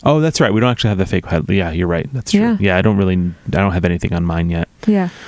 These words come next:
Speaker 1: Uh, but yeah, so thanks for listening, everybody. Uh, speaking of social media, we do have some social media presence in other, uh, places right now other than
Speaker 2: Mm-hmm.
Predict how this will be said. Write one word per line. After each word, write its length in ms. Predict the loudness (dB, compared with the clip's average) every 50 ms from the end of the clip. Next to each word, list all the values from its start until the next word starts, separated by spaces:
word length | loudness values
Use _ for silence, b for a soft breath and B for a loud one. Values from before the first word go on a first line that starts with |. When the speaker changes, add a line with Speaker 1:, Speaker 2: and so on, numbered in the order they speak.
| B B B B B B B B
Speaker 1:
Uh, 200 | 0 2 2 2
but 140 | 2 2 2
yeah, 180 | 2 2 2 2
so 160 | 2 2 2
thanks 240 | 2 2 2 2 2
for 80 | 2
listening, 300 | 2 2 2 2 2 4
everybody. 420 | 4 4 4 4 4 2 2 2 2
Uh, 180 | 2 2 2
speaking 380 | 2 0 0 0 2 2 2 2
of 80 | 2
social 260 | 2 2 2 2 2 2
media, 320 | 2 2 2 2 2 2
we 120 | 2 2
do 120 | 2 2 2
have 220 | 2 2 0 0
some 260 | 0 0 0 0 0
social 320 | 0 0 0 0 2 2 0
media 220 | 0 2 0 0
presence 520 | 0 0 0 0 0 0 0 -2 0 0 0
in 80 | 2
other, 360 | 2 2 2 2 2 2 2
uh, 140 | 2 0 0
places 400 | 0 0 0 0 0 0 -2 0
right 140 | 0 0 0
now 120 | 0 0
other 180 | 0 0 0 0
than 160 | 0 0 -2
Speaker 2:
Mm-hmm. 100 | 0 0